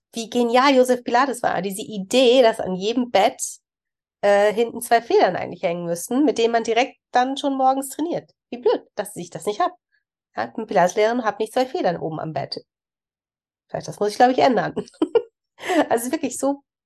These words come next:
so easy eigentlich. Und, äh,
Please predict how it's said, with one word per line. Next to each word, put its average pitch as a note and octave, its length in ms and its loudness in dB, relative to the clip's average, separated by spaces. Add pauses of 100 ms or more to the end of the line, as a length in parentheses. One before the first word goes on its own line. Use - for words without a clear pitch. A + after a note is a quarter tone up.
(840)
so - 380 -6
easy C4 580 -2
eigentlich. G#3+ 800 -4 (180)
Und, A#3 400 -16
äh, A#3 220 -8